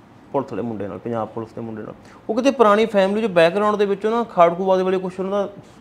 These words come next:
ਪੁਲਿਸ ਨਾਲ ਸੀਗਾ ਚੱਕਰ। ਉਹ ਕੁੜੀ ਦੇ ਪਰਿਵਾਰ ਖਾਲਿਸਤਾਨ ਮੂਵਮੈਂਟ ਨਾਲ ਜੁੜੇ ਹੋਏ ਸੀਗੇ, ਤਾਂ ਪੁਲਿਸ ਨੇ ਮਤਲਬ ਉਹਨਾਂ 'ਤੇ ਕੀਤਾ ਹੋਣਾ ਜਿਵੇਂ ਵੀ ਤਸ਼ੱਦਦ ਜਾਂ ਟਾਰਚਰ। ਉਹਨੂੰ ਨਾ ਪੁਲਿਸ ਤੋਂ ਨਫ਼ਰਤ ਸੀਗੀ ਬਹੁਤ ਜ਼ਿਆਦਾ, ਤੇ ਉਹਦਾ ਵਿਆਹ ਪੁਲਿਸ ਵਾਲੇ ਮੁੰਡੇ ਨਾਲ ਹੋ ਗਿਆ। ਉਹ ਅੱਜ ਦੀ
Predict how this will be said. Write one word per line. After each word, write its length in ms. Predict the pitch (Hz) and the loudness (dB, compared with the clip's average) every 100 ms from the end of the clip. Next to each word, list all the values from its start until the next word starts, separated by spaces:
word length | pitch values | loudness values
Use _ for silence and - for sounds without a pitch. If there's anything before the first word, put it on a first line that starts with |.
| - | -2
ਪੁਲਿਸ 220 | 160 160 | 0 0
ਨਾਲ 220 | 165 160 | -4 -2
ਸੀਗਾ 260 | 160 143 165 | -2 -4 -2
ਚੱਕਰ। 240 | 156 156 | -4 -4
ਉਹ 60 | 151 | -6
ਕੁੜੀ 240 | 151 143 | -6 -6
ਦੇ 100 | 143 | -4
ਪਰਿਵਾਰ 320 | 143 139 135 139 | -4 -2 -2 -2
ਖਾਲਿਸਤਾਨ 460 | 127 131 - 143 | -4 -6 -6 -4
ਮੂਵਮੈਂਟ 300 | 147 147 147 | -4 -4 -4
ਨਾਲ 120 | 160 | -6
ਜੁੜੇ 140 | 151 160 | -6 -6
ਹੋਏ 100 | 180 | -6
ਸੀਗੇ, 240 | 170 190 185 - - - | -6 -8 -10 -20 -20 -4
ਤਾਂ 280 | 175 180 131 - - - - | 4 4 4 -4 -14 -16 -2
ਪੁਲਿਸ 220 | 175 170 | -2 0
ਨੇ 100 | 185 | -2
ਮਤਲਬ 180 | 180 180 | -2 -2
ਉਹਨਾਂ 140 | 190 | -2
'ਤੇ 100 | 190 | -6
ਕੀਤਾ 280 | 190 170 175 | -8 -6 0
ਹੋਣਾ 140 | 160 160 | 0 0
ਜਿਵੇਂ 180 | 156 | -4
ਵੀ 80 | 165 | -6
ਤਸ਼ੱਦਦ 340 | 156 151 147 143 | -4 -6 -4 -6
ਜਾਂ 120 | 156 | -6
ਟਾਰਚਰ। 280 | 147 143 165 | -4 -4 -4
ਉਹਨੂੰ 160 | 196 | 0
ਨਾ 80 | 247 | -2
ਪੁਲਿਸ 260 | 254 208 - | 0 0 2
ਤੋਂ 140 | 226 | 0
ਨਫ਼ਰਤ 400 | 180 151 185 180 | 0 0 -2 -4
ਸੀਗੀ 280 | 120 113 120 | -8 -8 -6
ਬਹੁਤ 200 | 117 123 | -6 -6
ਜ਼ਿਆਦਾ, 220 | 123 123 - - - - - - - | -8 -10 -14 -20 -20 -20 -20 -12 -2
ਤੇ 60 | |
ਉਹਦਾ 200 | 208 240 | 2 4
ਵਿਆਹ 220 | 170 175 | 6 4
ਪੁਲਿਸ 260 | 214 190 175 | 4 0 0
ਵਾਲੇ 100 | 175 | -2
ਮੁੰਡੇ 220 | 170 156 | 0 0
ਨਾਲ 100 | 151 | 0
ਹੋ 160 | 143 120 | 0 0
ਗਿਆ। 80 | 147 | 0
ਉਹ 220 | 202 190 | 4 2
ਅੱਜ 160 | 160 | 2
ਦੀ 180 | 180 214 | -4 -6